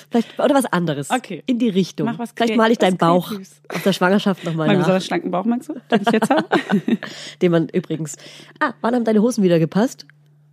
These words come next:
Speaker 2: Ich hat-, ich hatte ja, ähm, sagen wir mal so, ich mag keine unbequemen Kleidungsstücke. Heißt, ich trage
Speaker 1: Kennst
Speaker 2: eigentlich
Speaker 1: nichts.
Speaker 2: so gut wie gar keine Jeans. Das ist mir zu hart und da kann ich mich, da schlafen mir dann die,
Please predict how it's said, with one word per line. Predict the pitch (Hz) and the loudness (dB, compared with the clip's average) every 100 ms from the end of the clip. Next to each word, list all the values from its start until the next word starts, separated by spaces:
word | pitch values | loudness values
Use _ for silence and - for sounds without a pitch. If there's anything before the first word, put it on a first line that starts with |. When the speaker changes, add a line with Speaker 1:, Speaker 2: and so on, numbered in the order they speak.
| _ - | _ -4
Speaker 2:
Ich | 220 | 0
hat-, | 254 - | 0 -2
ich | 240 240 | -8 -4
hatte | 247 | 0
ja, | 240 220 220 - - - - _ | 4 4 2 -2 -18 -20 -20 _
ähm, | 190 196 202 196 190 185 180 - - _ - | -2 0 2 2 0 0 -2 -6 -14 _ -8
sagen | 202 202 | -4 -2
wir | 202 | -2
mal | 196 | -2
so, | 196 | -2
ich | 185 | -2
mag | 185 175 190 233 - _ | 0 2 2 0 -8 _
keine | - 196 208 208 208 - _ _ _ | 0 2 2 2 0 -4 _ _ _
unbequemen | 220 254 262 - 226 214 208 208 _ - | 2 4 4 2 4 4 2 -2 _ -4
Kleidungsstücke. | 190 233 269 359 330 494 - _ - - - - _ - | 0 0 0 -4 -4 -6 -8 _ -20 -20 -20 -20 _ 0
Heißt, | 190 214 - | 0 0 -6
ich | - | -4
trage | - 208 | 0 2
Speaker 1:
Kennst | 208 208 | 2 2
Speaker 2:
eigentlich | 180 190 - - | 0 -2 -6 -8
Speaker 1:
nichts. | 185 | -6
Speaker 2:
so | |
gut | 180 220 | -4 -2
wie | 220 202 - - | 0 -2 -4 -2
gar | 185 226 | 0 0
keine | 247 220 180 | 0 0 -2
Jeans. | 196 208 285 453 - - _ _ _ _ - | 2 4 4 2 -10 -20 _ _ _ _ -14
Das | 190 | -8
ist | 190 | -6
mir | 185 | -6
zu | 202 175 | -4 -2
hart | 185 254 | 0 -2
und | 214 | -4
da | 196 | -4
kann | 208 | -4
ich | 202 | -4
mich, | 208 185 - | -4 -6 -4
da | 208 185 | -4 -2
schlafen | - 190 208 | -2 -2 -2
mir | 202 | -2
dann | 202 202 | -2 -2
die, | 190 190 | -2 -4